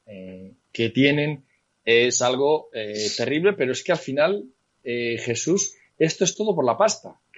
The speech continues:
Eh, al final, eh, Tarradellas, pe-, pensaré lo que pensara, pero llegó Puyol y para robar, para, eh, choricear,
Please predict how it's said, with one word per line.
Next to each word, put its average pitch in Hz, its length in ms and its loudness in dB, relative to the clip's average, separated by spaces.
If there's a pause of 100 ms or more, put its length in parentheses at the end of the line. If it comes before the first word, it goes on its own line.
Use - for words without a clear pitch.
Eh, 139 560 2
al 131 200 -2
final, 180 420 0
eh, 131 240 0
Tarradellas, 143 560 -2
pe-, 120 240 -4
pensaré 110 320 -6
lo 156 120 0
que 170 100 -4
pensara, 175 400 2
pero 127 120 4
llegó 127 240 0
Puyol 190 480 0 (360)
y 156 240 4
para 120 420 2
robar, 110 640 -2 (300)
para, 117 420 -2
eh, 123 400 -6
choricear, 131 760 0